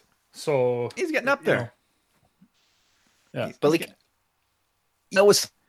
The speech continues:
Speaker 3: again, like, if anyone, they, they have, we said, mentioned it earlier, there's a blank slate for the most part on Boba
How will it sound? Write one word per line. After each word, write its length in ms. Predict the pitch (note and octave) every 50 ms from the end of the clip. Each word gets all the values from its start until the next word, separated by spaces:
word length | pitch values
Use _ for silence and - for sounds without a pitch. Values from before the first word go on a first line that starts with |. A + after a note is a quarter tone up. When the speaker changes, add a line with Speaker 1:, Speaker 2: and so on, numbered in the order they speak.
| - -
Speaker 3:
again, 320 | - C#3+ D3+ D#3 C3+ A#2+ A2+
like, 160 | G#2+ A2 - _ _ _ _ _ _ -
if 160 | - C#3+ - -
anyone, 380 | E3 F#3 G#3+ G#3+ G#3+ G3 F3+ - _ _ _ _ _ _ _ _ _ _ _ _ _ - - - -
they, 120 | E3 D#3+
they 140 | C#3+ F#3 G3
have, 120 | F#3 - _ _ - - - _ _ _ -
we 100 | D#3 C#3+
said, 240 | C#3 - - G3 C#3
mentioned 340 | C3+ D3+ D#3+ D#3 - D#3 C3+
it 60 | A2+
earlier, 320 | - G#2+ A#2 A#2 G2+ F#2 F#2
there's 160 | A#2+ B2 B2+
a 40 | C3
blank 360 | A2 - A2 C#3 D#3+ E3+ D#3
slate 380 | - - - C3+ B2+ B2+ - -
for 140 | - - A2
the 60 | G#2+
most 280 | G#2 G#2 A2 G#2+ -
part 320 | - - G2 F#2+ F#2+ F#2 _ _ _ _ _ _ - -
on 360 | A2 A2 G#2+ G#2+ G#2 G#2+ G#2+
Boba 240 | - A#2 A2+ G#2+